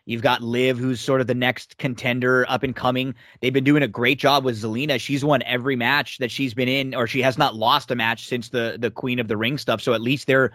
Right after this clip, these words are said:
they're running with her here. This should be fun. This should be good. A lot of talented women here. And I think,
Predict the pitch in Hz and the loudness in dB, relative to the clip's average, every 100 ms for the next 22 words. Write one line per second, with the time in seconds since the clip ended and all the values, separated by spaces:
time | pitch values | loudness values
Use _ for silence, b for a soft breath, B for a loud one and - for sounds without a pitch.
0 | b _ 135 123 123 143 143 127 113 120 | b _ 0 2 2 2 2 0 0 0
1 | 104 139 139 b b b 156 - 190 160 | 2 4 4 b b b 0 2 2 2
2 | 175 - 151 165 233 254 _ - 143 - | -2 2 4 4 2 -2 _ -4 -4 -2
3 | 131 131 113 135 190 226 b - 135 151 | -2 0 4 6 6 4 b 0 2 4
4 | - 143 151 143 123 139 160 156 170 190 | 2 0 2 0 0 0 0 0 4 6
5 | 226 - _ _ _ - 143 160 156 - | 4 2 _ _ _ -4 0 2 2 -2
6 | _ 175 208 233 - | _ -2 -2 -4 -10